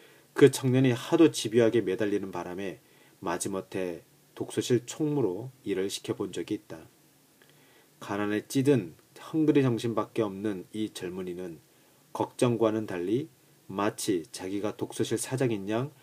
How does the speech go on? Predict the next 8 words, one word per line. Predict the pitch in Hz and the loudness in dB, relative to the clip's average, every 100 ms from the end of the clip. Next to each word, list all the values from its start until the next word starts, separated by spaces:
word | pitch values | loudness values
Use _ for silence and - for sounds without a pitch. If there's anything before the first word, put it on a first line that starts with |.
| - _ - | -20 _ -16
청소부터 | - 156 135 110 127 110 95 | -2 0 0 -2 -4 -6 -6
관리까지 | - 95 107 110 107 98 87 73 | -6 -2 0 0 -4 -4 -8 -10
일을 | - 101 101 | -12 -8 -6
썩 | 90 - 87 - | -6 -6 -8 -10
잘해주었다. | - 95 101 98 90 - 87 85 _ _ _ - _ _ _ _ _ | -12 -6 -6 -6 -10 -10 -16 -18 _ _ _ -20 _ _ _ _ _
그뿐만 | 131 - 113 120 | -4 0 0 2
아니라 | 120 101 107 107 - _ _ _ _ _ | 0 0 0 -2 -4 _ _ _ _ _
종일 | - - 117 135 101 | -8 0 4 6 6